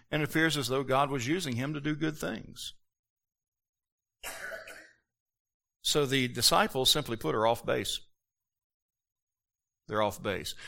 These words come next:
So you, you see the reason for the statement. You see the reality of the statement. Now Jesus gives the right statement, <clears throat> as he always does.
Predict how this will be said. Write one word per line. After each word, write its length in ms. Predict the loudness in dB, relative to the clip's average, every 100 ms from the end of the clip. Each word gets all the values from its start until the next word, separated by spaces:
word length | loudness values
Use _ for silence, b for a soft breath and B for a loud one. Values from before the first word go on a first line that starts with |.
| B
So 160 | -2
you, 160 | 2 2
you 240 | 0 2
see 220 | 4 4 4
the 80 |
reason 360 | 2 4 4 2
for 120 | -2
the 100 | 2
statement. 480 | 4 4 2 0 -4
You 60 | 0
see 160 | 2
the 100 | 2
reality 520 | 2 4 6 4 2
of 100 | 0
the 80 | 2
statement. 520 | 2 2 0 -2 -8 -10 B B B 0
Now 200 | 2 2
Jesus 440 | 2 2 4 2
gives 260 | 2 2 2
the 100 | 2
right 280 | 4 4 2
statement, 420 | 0 -2 -8 -14 _ _ _ -8
<clears throat> 400 | -4 -4 -6 -6
as 120 | -2
he 100 | -2
always 340 | -2 -2 -6
does. 300 | -6 -6 -8